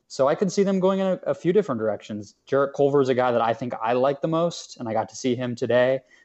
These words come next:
was shooting the ball really well, and, uh, was, was pretty polished on T V at the Combine, so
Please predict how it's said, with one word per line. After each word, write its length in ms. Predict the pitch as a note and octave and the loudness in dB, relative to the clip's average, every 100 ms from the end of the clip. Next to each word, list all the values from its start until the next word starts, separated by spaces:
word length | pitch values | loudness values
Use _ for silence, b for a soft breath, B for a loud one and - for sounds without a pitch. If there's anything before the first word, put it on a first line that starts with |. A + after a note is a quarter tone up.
| b - | b -6
was 100 | G2+ | -2
shooting 240 | - B2 | 2 2
the 80 | B2 | 2
ball 200 | B2 A#2+ | 4 4
really 220 | A#2+ A#2+ | 4 4
well, 460 | A#2 A#2 A#2 A#2 A2+ | 4 4 4 2 0
and, 260 | G#2+ G2+ _ _ _ _ _ | -4 -10 _ _ _ _ _
uh, 260 | A2+ G2+ G#2 - _ A3+ - | -10 -6 -6 -10 _ -20 -4
was, 280 | A2+ G2+ | -4 -4
was 160 | - A#2 | -6 -6
pretty 220 | - A#2+ | 0 -2
polished 560 | A2+ A2+ A2+ - - - | 2 2 2 -2 -16 -8
on 200 | A#2+ A2+ | -4 -4
T 160 | A2 A2+ | -2 0
V 340 | A#2+ B2 B2 - | 2 2 0 -6
at 120 | A2+ | -8
the 60 | |
Combine, 480 | - D3 D3 C#3+ C#3+ | -2 -2 0 0 0
so 400 | C3 A#2+ A2+ A2 | -2 0 2 0